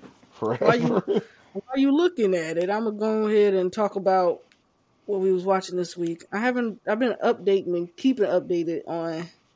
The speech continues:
Speaker 1: most of my anime. I've been proud of myself, for real. You know, I be failing on all fronts when with that.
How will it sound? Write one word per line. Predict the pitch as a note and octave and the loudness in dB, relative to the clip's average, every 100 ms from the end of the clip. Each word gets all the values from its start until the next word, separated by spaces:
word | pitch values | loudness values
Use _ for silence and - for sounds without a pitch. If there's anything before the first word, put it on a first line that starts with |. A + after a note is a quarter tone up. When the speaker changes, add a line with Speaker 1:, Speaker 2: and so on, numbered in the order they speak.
| _ | _
Speaker 1:
most | G#3 A#3 A#3 | -2 -2 0
of | |
my | G3+ | -2
anime. | G3 E3 D3+ | -2 -2 -4
I've | F3 | -2
been | G3 E3+ - | -4 -4 -8
proud | A3+ F#3+ | -2 0
of | |
myself, | D#3+ D#3+ C3 - | -2 -8 -10 -12
for | G#2 | -10
real. | F2+ | -10
You | D#3+ | -8
know, | E3+ | -6
I | E3+ | -4
be | E3+ | -6
failing | D#3+ F3+ D#3 D3 | -6 -4 -4 -4
on | C#3+ | -4
all | D3 D#3 | -2 -4
fronts | - D3+ C#3 | -6 -10 -10
when | - D#2 | -12 -12
with | D2+ - | -12 -12
that. | G1+ | -14